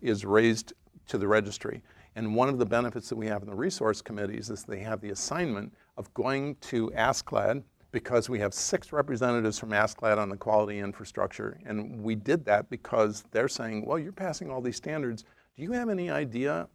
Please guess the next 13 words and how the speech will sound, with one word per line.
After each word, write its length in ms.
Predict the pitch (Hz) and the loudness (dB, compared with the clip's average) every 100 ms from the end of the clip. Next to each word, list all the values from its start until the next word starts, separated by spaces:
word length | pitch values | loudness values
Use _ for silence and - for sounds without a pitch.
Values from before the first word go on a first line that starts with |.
| _ | _
what 220 | 156 - | -6 -6
slides 440 | - 117 127 131 | -10 -12 -12 -12
downhill 800 | - 120 120 113 - 117 123 160 - | -10 -4 -4 -4 0 4 4 2 -4
for 260 | - 113 | 0 4
us 160 | 123 - | 4 4
to 100 | 135 | -6
have 360 | - 131 131 - | -6 -2 -2 -4
to 240 | 135 117 - | -6 -6 -6
enact 480 | 110 107 113 143 175 | -4 -2 -4 -6 -10
and 160 | 117 | -8
empower 720 | 110 117 - - 135 151 160 | -8 -8 -10 2 4 4 4
our 180 | - 117 | 4 4
laboratories 760 | 113 120 127 123 127 117 120 | 4 0 -2 -4 -4 -2 -4